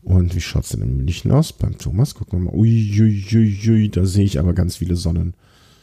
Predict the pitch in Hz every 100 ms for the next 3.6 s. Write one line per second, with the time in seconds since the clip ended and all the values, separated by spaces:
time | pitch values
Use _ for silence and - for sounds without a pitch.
0 | _ _ _ _ _ - 104 - 87 78
1 | 78 107 - 95 - 98 110 135 - -
2 | _ _ _ _ _ _ _ _ _ _
3 | _ _ 90 92 78 87